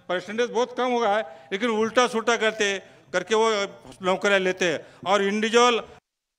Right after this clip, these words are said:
भी नहीं, और सरकार भी कोर्ट से नहीं। सर, हमारी एक विनंती है कि देश के लेवल हाई पावर कमीशन नियमना चाहिए, क्योंकि नेमा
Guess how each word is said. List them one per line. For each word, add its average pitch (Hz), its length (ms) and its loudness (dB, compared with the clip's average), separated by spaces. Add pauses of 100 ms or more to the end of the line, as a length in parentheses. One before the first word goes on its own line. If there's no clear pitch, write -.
(160)
भी 269 180 0
नहीं, 269 120 2
और 277 100 2
सरकार - 420 0
भी 285 100 -2
कोर्ट 247 420 -4 (1080)
से 220 120 -4
नहीं। 226 120 -4 (880)
सर, 240 140 4
हमारी 247 380 4
एक 254 100 4
विनंती 262 460 4
है 214 400 0 (240)
कि 196 80 -8
देश 233 400 4
के 262 120 6
लेवल 254 320 4
हाई 220 340 6
पावर 247 340 2
कमीशन 220 460 -4
नियमना 196 300 -6
चाहिए, 196 440 -2 (360)
क्योंकि 247 380 -2
नेमा 247 420 0